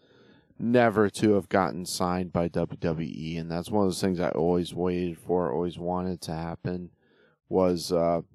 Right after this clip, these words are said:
to see them get signed by W W E. And honestly, I think Triple H would have signed them a long time ago if it wasn't for the controversial comments that Jay had made in twenty eleven,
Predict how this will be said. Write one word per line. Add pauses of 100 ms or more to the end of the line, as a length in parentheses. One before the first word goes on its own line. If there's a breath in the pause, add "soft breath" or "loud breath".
(280)
to
see
them
get
signed
by
W
W
E.
And
honestly,
I
think (1400)
Triple
H
would
have
signed
them
a
long
time
ago
if
it
wasn't
for
the
controversial
comments
that
Jay
had
made (500 loud breath)
in
twenty
eleven,